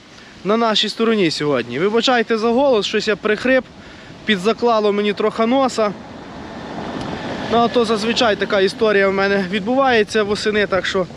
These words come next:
не дуже звертайте увагу, ну, а я постараюся докричатися, щоб вам було дуже добре чути. Отож, е, збираємося в поле.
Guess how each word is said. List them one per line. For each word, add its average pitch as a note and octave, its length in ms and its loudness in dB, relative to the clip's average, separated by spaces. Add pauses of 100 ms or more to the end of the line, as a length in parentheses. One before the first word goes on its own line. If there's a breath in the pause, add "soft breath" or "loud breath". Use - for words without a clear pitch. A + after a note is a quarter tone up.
(480 loud breath)
не G3 100 4
дуже A3 260 2
звертайте G#3+ 540 0
увагу, A3+ 360 0
ну, G3 80 -2
а F#3+ 80 0
я G3 100 2
постараюся G3 600 0
докричатися, F3+ 760 0
щоб F3 160 -4
вам F3 180 0
було F#3 200 2
дуже F#3 240 -2
добре D3 300 0
чути. G#2 340 -8 (1400 loud breath)
Отож, A#3+ 520 4 (100)
е, G#3 400 4
збираємося G#3 640 0
в G3+ 40 -8
поле. C4+ 480 2